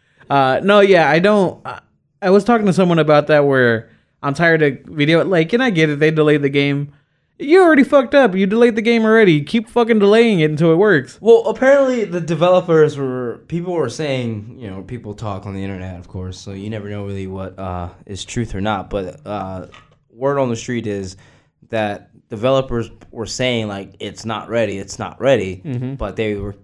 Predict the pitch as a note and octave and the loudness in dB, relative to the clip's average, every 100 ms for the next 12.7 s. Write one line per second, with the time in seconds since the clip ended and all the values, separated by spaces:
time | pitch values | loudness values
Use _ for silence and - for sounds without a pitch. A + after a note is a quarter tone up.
0 | _ A2+ G#2+ _ G#2+ G2+ - C#3+ C3+ - | _ -18 -18 _ -14 -4 4 4 2 -4
1 | - - F#2+ G2 D3 - F#2+ - - A2+ | -12 -14 -14 -10 -10 -10 -14 -18 -10 -8
2 | G2+ G2 F#2 F#2 G#2+ - F#2 F#2 - D#2 | -6 -10 -12 -14 -16 -14 -16 -18 -20 -14
3 | A2+ G2+ E2+ _ _ _ _ _ _ - | -10 -10 -10 _ _ _ _ _ _ -10
4 | A2 G2+ G2 - - A#2+ A2 G#2 - _ | -8 -8 -10 -12 -6 -4 -4 -6 -12 _
5 | _ _ - - - - - - _ A#2+ | _ _ -20 -18 -20 -20 -20 -20 _ -8
6 | A2+ F#2 - D3 - D#3+ D#3+ F3 F#3+ G#3+ | -8 -8 -8 -8 -6 -8 -4 0 0 -2
7 | F#3 - C3+ D#3+ B2+ A#2 G#2+ C3 D#2 G#2 | -8 -6 -6 -6 -4 -6 -6 -8 -8 -6
8 | A2 A#2+ C3+ D3+ - _ _ _ _ _ | -4 -4 -4 -4 -8 _ _ _ _ _
9 | - A2 G2+ A#2+ C#3 F3+ C#3 A#2+ C#3 B2 | -8 -6 -4 -2 -2 -2 -2 0 2 0
10 | F2 G#2 A#2 C3+ - A2 G#2+ G#2 A2 G#2 | -2 0 0 0 -2 -2 -2 -2 -4 -4
11 | F#2 F#2+ G#2+ G2+ G2+ G2+ A#2 A2 A2 G#2+ | -6 -8 -8 -10 -8 -8 -6 -6 -6 -8
12 | F#2+ F2 F#2+ - G#2 F2+ | -10 -10 -14 -14 -14 -14